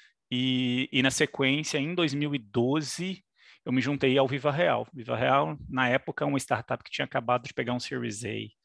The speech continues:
ah, da Monax e da Kazek. Vale lembrar que em dois mil e doze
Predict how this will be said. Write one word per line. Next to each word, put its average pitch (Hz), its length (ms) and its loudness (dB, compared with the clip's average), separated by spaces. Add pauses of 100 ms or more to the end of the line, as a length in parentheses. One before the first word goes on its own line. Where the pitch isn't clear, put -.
(500)
ah, 113 220 -4
da 107 100 -2
Monax 113 320 0
e 117 140 -2
da 120 100 0
Kazek. 113 640 0 (240)
Vale 110 520 -2
lembrar 110 400 0
que - 80 -12
em - 20 -6
dois 110 140 -4
mil 113 100 -2
e 107 60 -4
doze 123 600 -4